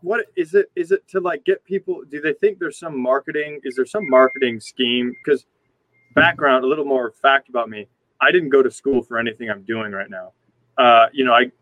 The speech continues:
I grew up doing kind of construction stuff. My dad is a, a mason. His first trade was masonry.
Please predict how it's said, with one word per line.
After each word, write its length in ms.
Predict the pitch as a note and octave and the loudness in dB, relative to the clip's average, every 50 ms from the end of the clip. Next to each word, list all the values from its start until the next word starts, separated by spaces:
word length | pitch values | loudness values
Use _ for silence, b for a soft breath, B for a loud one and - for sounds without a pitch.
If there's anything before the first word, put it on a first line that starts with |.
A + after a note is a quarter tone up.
| _ _ _ - | _ _ _ -2
I 120 | C3+ D3 | 0 0
grew 280 | D3 C3+ C#3+ D#3 D#3 D3+ | 0 0 2 4 6 6
up 160 | D3+ - _ | 4 4 _
doing 380 | - C#3 C#3 C#3 C#3 C3+ C3+ A#2+ | 0 2 2 4 2 2 0 -2
kind 240 | - - C#3+ C#3 C3 B2+ | -6 -4 -2 -2 -2 -2
of 80 | B2 | -2
construction 600 | - B2+ A2+ - - - B2+ A#2 - - B2+ A2+ G#2+ | -4 -8 -10 -8 -4 -2 -2 -4 -4 -6 -14 -14 -12
stuff. 340 | - - B2 A2+ A2+ G#2+ - - | -8 -4 0 0 0 0 -2 -4
My 180 | A#2+ A2+ A2 | -4 -4 -4
dad 440 | G2+ G#2+ A2 A2+ A2+ A2+ A#2 A#2 A2+ A2+ | -4 -2 0 2 4 4 4 4 2 2
is 300 | A2 A2 G#2+ G#2 G2+ B2 | 2 0 0 -2 -6 -10
a, 360 | B2 A2 - _ _ _ - A#2 | -12 -12 -12 _ _ _ -10 -8
a 200 | A2+ A2 A2 G#2 | -6 -6 -8 -8
mason. 640 | A2+ A2 A2+ A2+ A2 - - B2 A2+ A2 A2 G#2+ G#2 _ _ - | -6 -4 -4 -4 -4 -6 -8 -8 -8 -6 -8 -8 -10 _ _ -14
His 120 | A#2 - - | -14 -8 -2
first 280 | - C3 B2 - - | 0 2 2 0 0
trade 220 | - B2+ A#2+ A2+ G#2+ | -2 0 0 0 -2
was 160 | G#2+ G2+ G#2+ | -6 -8 -6
masonry. 520 | G#2+ A2 G#2+ - - A#2 A2 G#2+ G#2 G2+ | -6 -6 -6 -6 -6 -6 -6 -6 -6 -8